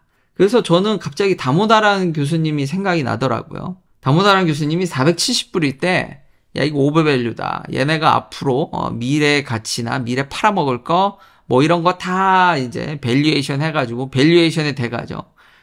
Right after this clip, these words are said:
자기가 만든 특수의 그 밸류에이션 모델도 갖고 계시고, 뭐 하고 five year 해도 넌 이백사십 불이다. 그래서 그게 맞는 줄 알았습니다. 그 내려가니까요. 근데 다시, 예. 아, 그러니까요.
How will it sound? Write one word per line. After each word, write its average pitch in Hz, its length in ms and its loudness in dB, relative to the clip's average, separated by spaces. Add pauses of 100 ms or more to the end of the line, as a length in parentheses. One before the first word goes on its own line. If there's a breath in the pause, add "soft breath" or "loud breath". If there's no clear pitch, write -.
자기가 135 760 -4
만든 127 420 -2
특수의 160 640 -4
그 131 360 -6
밸류에이션 131 500 -2
모델도 143 460 2
갖고 - 260 -8
계시고, - 640 -8 (380 soft breath)
뭐 220 200 4
하고 233 280 4
five 240 380 4
year 226 320 4
해도 226 460 4
넌 175 240 2
이백사십 180 680 0
불이다. 147 720 0 (340 soft breath)
그래서 - 140 -8
그게 247 140 4
맞는 254 440 2
줄 277 120 4
알았습니다. 143 760 0
그 269 80 -4
내려가니까요. 190 960 2
근데 226 420 -2 (380 soft breath)
다시, 220 640 0
예. 113 260 -8 (100)
아, 117 200 0
그러니까요. 120 560 -4